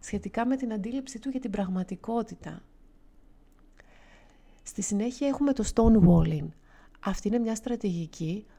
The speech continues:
όπου το άτομο αποσύρεται σκόπιμα από την επικοινωνία και την κοινωνική αλληλεπίδραση με το θύμα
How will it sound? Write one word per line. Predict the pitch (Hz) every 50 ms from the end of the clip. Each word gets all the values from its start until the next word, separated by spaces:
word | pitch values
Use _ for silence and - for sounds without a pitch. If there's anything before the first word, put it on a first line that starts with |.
| - _
όπου | - 202 - 202 202
το | - 196
άτομο | 180 196 208 254 233 233 220
αποσύρεται | - 196 180 - - - 214 220 247 254 240
σκόπιμα | - - - - 208 196 185 - 196 175 175
από | 170 - 170
την | - 175
επικοινωνία | 170 - 170 - - 160 160 165 160 160 160 160 160 160 165 196 240 - - - - - - - - - - - - -
και | - 247 233
την | 240 220 208 196 190 202 - - 247 - - -
κοινωνική | - - 220 202 196 190 190 180 - 202
αλληλεπίδραση | 185 180 185 185 170 - - 180 175 170 180 165 165 - - - 190 247 269 269
με | 214 185
το | 170 -
θύμα | 165 - - 170 156 156 160 175 214